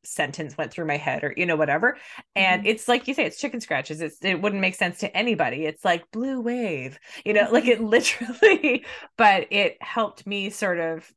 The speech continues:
Speaker 1: process what had just happened and, like, what I had, you know, experienced during that meditation. So it really can be as simple as that, right?
Speaker 2: Yeah. Yeah. And I think, like,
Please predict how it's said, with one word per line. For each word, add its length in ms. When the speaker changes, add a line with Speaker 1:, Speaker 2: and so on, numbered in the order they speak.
Speaker 1:
process 1000
what 360
had 260
just 180
happened 460
and, 160
like, 220
what 140
I 100
had, 180
you 100
know, 120
experienced 640
during 220
that 140
meditation. 540
So 240
it 180
really 260
can 400
be 440
as 200
simple 420
as 160
that, 320
right? 240
Speaker 2:
Yeah. 340
Yeah. 280
And 180
I 120
think, 360
like, 320